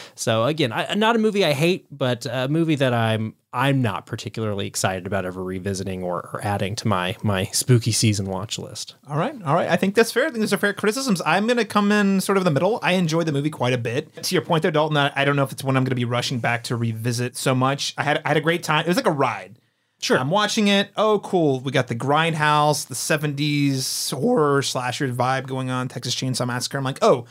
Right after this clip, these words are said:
Speaker 2: it's a throwback picture." Uh, it,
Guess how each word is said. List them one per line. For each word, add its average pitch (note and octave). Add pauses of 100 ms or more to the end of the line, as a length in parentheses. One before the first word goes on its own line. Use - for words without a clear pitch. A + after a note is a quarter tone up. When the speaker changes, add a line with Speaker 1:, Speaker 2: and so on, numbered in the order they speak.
(240)
Speaker 2:
it's -
a A2+
throwback E3
picture." E3+ (400)
Uh, B2
it, C#3+